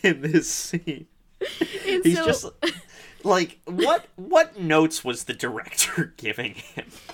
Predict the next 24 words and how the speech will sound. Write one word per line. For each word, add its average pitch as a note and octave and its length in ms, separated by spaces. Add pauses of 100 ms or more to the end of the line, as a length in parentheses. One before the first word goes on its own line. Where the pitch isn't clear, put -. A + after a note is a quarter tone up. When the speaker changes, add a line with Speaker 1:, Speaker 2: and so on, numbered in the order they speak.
(340)
Speaker 2:
He, D4+ 220 (600)
like, D#4+ 380
uh, - 140
he - 280
was F4+ 260
basically G4+ 580
living B3+ 680
the A3+ 100
cartoon A#3 720
version G#3 360
of G#3 120
having G3 400
birdies F#3+ 460
flying G#3 340
around F#4 100
Speaker 1:
Yeah. B4 300
Speaker 2:
his B3+ 80
face. B3+ 480 (560)
Speaker 1:
Yeah. G#4+ 320 (640)
Speaker 2:
Yeah, A#3+ 120
so C#4 120
he's C#4 140
like, A3+ 140 (1000)
just - 300